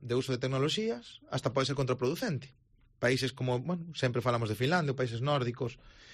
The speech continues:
están volvendo atrás. Están incluso quitando as tecnoloxías das aulas, vendo que pode ser contraproducente.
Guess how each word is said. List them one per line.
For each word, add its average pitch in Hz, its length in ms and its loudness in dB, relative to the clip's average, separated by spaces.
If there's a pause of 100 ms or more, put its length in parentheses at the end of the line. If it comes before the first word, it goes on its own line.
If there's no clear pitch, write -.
(200)
están - 240 2
volvendo 131 320 4
atrás. - 480 -2 (320)
Están 147 240 0
incluso 139 400 -2
quitando 139 560 0
as 123 160 0
tecnoloxías 123 400 0
das 113 160 0
aulas, - 480 -2 (560)
vendo 151 480 2
que 147 160 4
pode 147 240 0
ser 139 140 -2
contraproducente. 120 880 -2